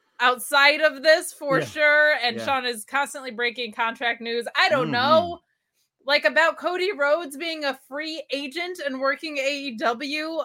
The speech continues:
Speaker 1: uh, without a contract currently. So make sure you head over there and subscribe.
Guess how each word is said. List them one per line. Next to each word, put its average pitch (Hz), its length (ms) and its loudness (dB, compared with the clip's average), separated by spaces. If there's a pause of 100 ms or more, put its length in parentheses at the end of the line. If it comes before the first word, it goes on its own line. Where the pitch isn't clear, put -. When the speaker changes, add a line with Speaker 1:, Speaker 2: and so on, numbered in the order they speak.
Speaker 1:
uh, 220 360 4
without 247 280 -2
a 208 60 -8
contract 330 720 -4
currently. 403 540 -2
So 233 300 -6 (280)
make 269 120 -8
sure 392 120 -2
you 370 120 0
head 330 120 2
over 285 160 0
there 254 200 -2
and 247 120 -8
subscribe. 214 880 -2